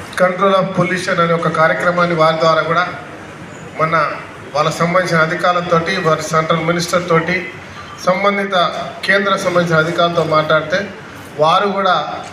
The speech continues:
వారికి ఉన్నటువంటి లిమిట్స్‌లో పూర్తి స్థాయిలో గ్రీనరీ ఏర్పాటు చేయడానికి వాళ్ళు ముందుకు రావడానికి సిద్ధంగా ఉన్నారనే విషయాన్ని మరి మీ ద్వారా ప్రజలందరికీ కూడా తెలియజేస్తా ఉన్నాం. నిధులు లేకున్నా కూడా main-, maintenance of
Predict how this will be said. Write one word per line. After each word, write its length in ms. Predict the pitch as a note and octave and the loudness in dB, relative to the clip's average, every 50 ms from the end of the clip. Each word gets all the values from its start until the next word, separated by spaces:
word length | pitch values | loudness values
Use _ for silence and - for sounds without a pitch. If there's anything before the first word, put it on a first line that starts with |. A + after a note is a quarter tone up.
| - - - - | -16 -12 -2 2
వారికి 280 | D3+ E3 E3+ E3 E3+ | 2 2 2 0 -2
ఉన్నటువంటి 420 | F3+ F3+ F#3+ F#3+ F#3+ F#3+ F3 E3 E3 | 0 2 2 2 2 0 0 0 0
లిమిట్స్‌లో 520 | D3+ D#3+ E3 F3 F3+ F3 - - G3 G3 | 0 0 0 0 -2 -2 -2 0 0 0
పూర్తి 460 | G3 - - E3+ E3 F#3+ - - - | 0 0 -4 -4 -4 -4 -6 -8 -8
స్థాయిలో 500 | - - - E3+ D#3+ D#3+ D#3+ E3+ D#3+ D#3 - - - - - - - - - - - - | -10 0 2 2 2 2 2 0 -2 -2 -4 -8 -12 -14 -14 -14 -14 -14 -14 -14 -10 -4
గ్రీనరీ 400 | - E3 F#3 G3+ G#3 G3+ G3 F#3+ | -2 0 0 2 2 2 2 2
ఏర్పాటు 500 | F3+ F3+ E3+ F3+ F3+ F3 E3 E3 - E3 | 0 0 -2 0 2 2 2 2 2 2
చేయడానికి 380 | D#3 D#3 D#3 D#3 D#3 D#3 D#3+ | 4 4 4 2 2 0 -2
వాళ్ళు 340 | D#3+ D3 C#3+ C#3+ C#3+ D3 C#3+ C#3+ C3 | -2 0 -2 -2 -2 -6 -8 -8 -10
ముందుకు 280 | C3+ C#3 D#3 E3+ E3 E3 | -10 -8 -8 -4 0 2
రావడానికి 380 | D3 D3 D3 D3 C#3+ C#3+ - | 2 4 4 2 2 0 -4
సిద్ధంగా 360 | - - D3 C3+ D#3 D3+ D3+ D3 | -6 -10 -4 -2 -2 0 0 0
ఉన్నారనే 280 | C#3+ C#3+ C3+ C3+ C3 | 0 2 2 2 0
విషయాన్ని 480 | B2+ C3 C3 - E3 D#3+ E3 E3 D#3 C#3 C#3 - - - - - - - - - | -2 -4 -4 0 0 2 2 2 -2 -2 -4 -8 -10 -12 -14 -16 -16 -16 -4 0
మరి 180 | C#3+ C#3+ D3 C#3+ | 0 0 0 0
మీ 140 | C#3+ D3 C#3+ | -4 -6 -8
ద్వారా 360 | C#3+ C#3 C#3 C#3 D3+ D3+ C#3 | -4 0 2 2 4 2 2
ప్రజలందరికీ 600 | B2 B2 C#3 C3+ C#3+ C#3 C#3 C3+ C3+ C3 C3+ C3+ | 0 -2 -2 -2 2 2 0 0 0 -2 -4 -4
కూడా 120 | C#3+ C#3 - | -4 -8 -8
తెలియజేస్తా 460 | B2+ A2+ G#2+ A2+ A2 - - - G2 | -8 -8 -8 -8 -8 -8 -10 -10 -12
ఉన్నాం. 580 | - - - - - - - - A3+ A3 G#3 - | -12 -12 -14 -16 -16 -16 -14 -10 -6 -6 -4 -2
నిధులు 220 | G3 G3 G3 G3 | -2 -2 -2 -2
లేకున్నా 380 | F#3+ F#3+ G3 G3 G3+ F#3+ F#3+ F#3 | -2 -2 -2 -2 -2 0 2 2
కూడా 220 | F3+ F#3 F#3 F3+ E3+ - - - - - - - - - - | 4 4 4 4 2 0 -4 -10 -12 -12 -14 -14 -14 -10 -6
main-, 360 | D#3 E3+ F3+ G3 G#3+ A3 G#3+ - - E3+ E3+ | 0 2 2 2 2 0 -2 -6 -8 -2 0
maintenance 540 | F3 F3+ G3 - A3 A3 A3 A3 G#3+ G#3+ - G#3 G#3 | 2 2 2 2 2 2 2 0 -2 0 2 2 2
of 100 | G3 | 2